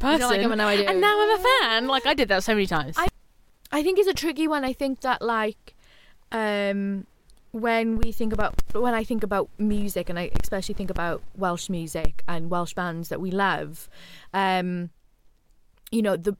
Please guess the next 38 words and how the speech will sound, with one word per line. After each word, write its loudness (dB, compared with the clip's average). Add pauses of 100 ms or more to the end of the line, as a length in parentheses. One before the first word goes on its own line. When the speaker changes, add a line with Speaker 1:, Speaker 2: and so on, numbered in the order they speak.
Speaker 1:
there's 0
the -2
Blackout, -6
there's 0
Funeral -4
for -4
a -4
Friend, -2
Speaker 2:
Mm. 2
Speaker 1:
there's 2
Bullet -2
for -8
My -4
Valentine, -6 (280)
but -6
the -4
next -6 (420)
band 0
that 0
I 0
would -6
say 0
would -2
be 0
the -4
Lost -4
Prophets. -8 (400)
And -2
of -4
course, -2
there's -2 (100)
su-, -4 (180)
just -4
the -2
most -2
horrific 0
Speaker 2:
Yeah. 2
Speaker 1:
thing. -2